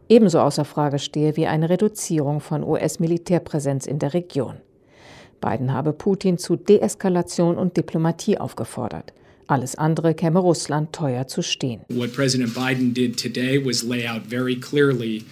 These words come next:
Speaker 2: the consequences if he chooses to move.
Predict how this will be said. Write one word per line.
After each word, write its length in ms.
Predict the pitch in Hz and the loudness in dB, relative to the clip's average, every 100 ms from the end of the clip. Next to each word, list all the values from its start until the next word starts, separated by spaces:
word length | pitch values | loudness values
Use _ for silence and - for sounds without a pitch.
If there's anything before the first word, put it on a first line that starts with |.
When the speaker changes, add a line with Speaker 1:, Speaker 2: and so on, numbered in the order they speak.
| - - - - - | -20 -20 -20 -18 -10
Speaker 2:
the 80 | |
consequences 880 | 123 143 135 131 123 117 110 127 113 113 | -4 -2 0 -2 -2 -6 -2 -2 -2 -4
if 160 | 127 127 | -4 -4
he 100 | 113 | -4
chooses 480 | - 117 110 104 | -2 -4 -2 -4
to 120 | - 110 | -4 -4
move. 400 | 117 98 - | -6 -6 -12